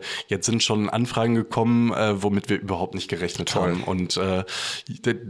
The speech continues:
Speaker 1: ja, dann haben wir irgendwie, das, das bei den Grummer Teichen, das war ja auch wirklich zwei Wochen nach dem Release, da haben wir irgendwie ganz schnell so eine Performance irgendwie zusammengebastelt. Äh, das war schon, das ging schon schnell, aber es ist, war sehr cool.
Speaker 2: Kommt so eine Performance auch, äh,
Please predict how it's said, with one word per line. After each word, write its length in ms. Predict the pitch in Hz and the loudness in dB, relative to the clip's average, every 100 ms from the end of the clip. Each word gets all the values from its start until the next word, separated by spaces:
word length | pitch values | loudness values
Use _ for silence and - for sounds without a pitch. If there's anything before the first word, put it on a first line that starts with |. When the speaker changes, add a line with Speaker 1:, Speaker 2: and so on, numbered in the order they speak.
| 87 | -12
Speaker 1:
ja, 280 | - 90 73 - | -4 -2 -2 -4
dann 140 | 92 | -2
haben 120 | 92 | 2
wir 100 | 107 | 0
irgendwie, 400 | 110 110 107 107 92 | 2 2 2 2 0
das, 420 | 98 98 - - 87 | -4 -4 -6 -8 -8
das 300 | 95 101 - | -2 -2 0
bei 180 | 110 | 0
den 140 | 101 104 | 0 2
Grummer 240 | 107 104 | 2 0
Teichen, 280 | - 107 110 | 0 -2 -2
das 140 | 98 | -2
war 80 | 101 | 0
ja 60 | 98 | 0
auch 120 | 98 | 0
wirklich 280 | 117 107 - | -2 -4 -4
zwei 200 | - 98 113 | -4 -2 0
Wochen 220 | 113 113 | -2 0
nach 180 | 101 101 | -2 -2
dem 220 | - 98 | -2 0
Release, 500 | 92 95 98 143 - - - - - | 2 2 2 0 -2 -8 -10 -10 -8
da 60 | |
haben 80 | 87 | -4
wir 80 | 90 | -2
irgendwie 200 | 101 98 | 0 0
ganz 200 | 104 117 | 0 2
schnell 360 | - 110 113 120 | 2 2 2 2
so 80 | 110 | 2
eine 100 | 107 | 0
Performance 720 | 120 101 127 139 104 - - | 0 -2 0 0 0 0 -2
irgendwie 220 | 87 101 95 | 0 0 0
zusammengebastelt. 1080 | - 95 101 104 92 95 - 120 120 - - | 0 0 2 0 0 -2 -2 -2 -4 -6 -4
Äh, 100 | 98 | -2
das 200 | - - | -2 -2
war 80 | |
schon, 320 | 101 117 113 113 - - - - | 0 2 2 0 -6 -8 -10 -4
das 240 | 104 - | -2 0
ging 180 | - 143 | 2 2
schon 180 | 143 131 | 2 2
schnell, 300 | - 120 131 | 2 2 4
aber 140 | 104 | 2
es 120 | 98 107 | 2 0
ist, 260 | 92 95 | -2 -2
war 180 | 85 85 | -2 0
sehr 180 | 95 101 - | 0 -2 -2
cool. 180 | 95 82 - - | -2 0 -4 -4
Speaker 2:
Kommt 180 | - 147 | -2 0
so 60 | 208 | 0
eine 100 | 208 | 0
Performance 560 | 135 - 127 151 135 - | -2 0 0 0 -2 -4
auch, 480 | 185 - - - | 0 0 -2 -4
äh, 340 | 123 127 123 | 0 2 4